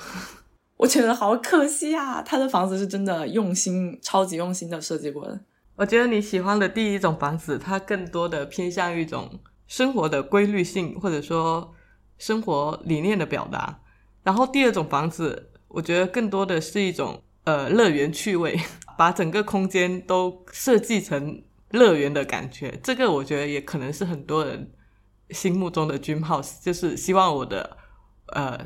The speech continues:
Speaker 2: 我的，我的住宅空间是可以给我一个这样的安全区域，我在里面可以像乐园一样，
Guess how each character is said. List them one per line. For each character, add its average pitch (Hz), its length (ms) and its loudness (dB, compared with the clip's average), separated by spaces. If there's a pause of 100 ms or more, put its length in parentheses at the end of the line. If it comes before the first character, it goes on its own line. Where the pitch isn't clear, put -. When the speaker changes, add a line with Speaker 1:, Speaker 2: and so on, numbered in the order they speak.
Speaker 2:
我 156 160 0
的， 143 220 0
我 151 120 0
的 147 80 -2
住 160 220 2
宅 156 200 -4
空 160 220 -2
间 156 300 -2
是 185 180 -2
可 170 160 -6
以 139 120 -4
给 151 180 -2
我 156 180 -2
一 139 120 -4
个 160 360 -2 (380)
这 214 80 4
样 190 160 6
的 135 320 -2
安 175 160 0
全 160 160 -4
区 165 220 -2
域， 170 40 0
我 143 160 -4 (160)
在 196 140 2
里 160 100 -2
面 156 380 -4
可 - 180 -4
以 165 140 2
像 165 400 0
乐 190 240 2
园 139 200 -2
一 139 140 -6
样， 156 260 -4